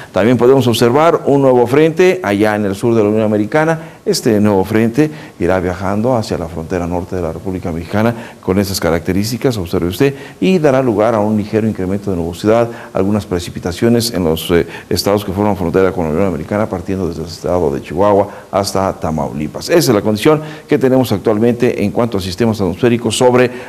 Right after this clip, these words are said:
la República Mexicana. En cuanto a condición de temperaturas, observe usted, temperatura que tenemos allá en Hermosillo, que puede llegar a esos valores de hasta treinta y ocho, treinta y nueve grados de temperatura máxima, eh, en la región de los, de Los Cabos,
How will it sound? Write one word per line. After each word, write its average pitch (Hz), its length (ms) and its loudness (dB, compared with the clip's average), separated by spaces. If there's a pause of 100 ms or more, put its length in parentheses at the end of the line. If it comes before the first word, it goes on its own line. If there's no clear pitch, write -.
la 120 200 4
República 117 760 0
Mexicana. 131 540 0 (220)
En 143 140 2
cuanto 202 320 4
a 156 80 2
condición 135 400 2
de 170 80 0
temperaturas, 127 560 4
observe 151 280 4
usted, 127 240 2 (200)
temperatura 226 520 4
que 143 100 0
tenemos 156 460 4
allá 147 280 6
en 143 60 0
Hermosillo, 135 560 2
que 147 60 -12
puede 127 240 4
llegar 131 520 0
a 90 140 2
esos 117 200 0
valores 123 260 4
de 113 60 0
hasta 98 180 -4
treinta 90 280 -4
y 87 120 -2
ocho, 113 200 -4
treinta 92 220 -4
y 95 40 -6
nueve 101 180 -2
grados 104 300 2
de 92 60 -4
temperatura 92 460 -2
máxima, 123 460 2 (260)
eh, 87 280 2
en 101 100 0
la 95 100 2
región 104 340 2
de 107 140 4
los, 85 180 0
de 80 140 -2
Los 78 180 -6
Cabos, 113 440 0